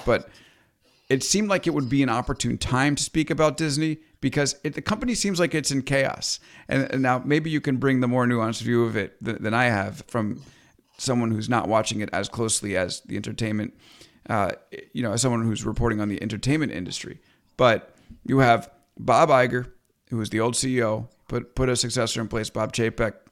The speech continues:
Then he came back, says he's gonna be there for two years. You have this massive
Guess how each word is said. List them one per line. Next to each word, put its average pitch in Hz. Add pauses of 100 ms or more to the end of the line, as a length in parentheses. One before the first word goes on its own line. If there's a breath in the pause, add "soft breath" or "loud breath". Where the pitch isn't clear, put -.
Then 123
he 117
came 110
back, 95
says 110
he's 104
gonna 101
be 98
there 95
for 92
two -
years. 127 (500 soft breath)
You -
have 92
this 104
massive 113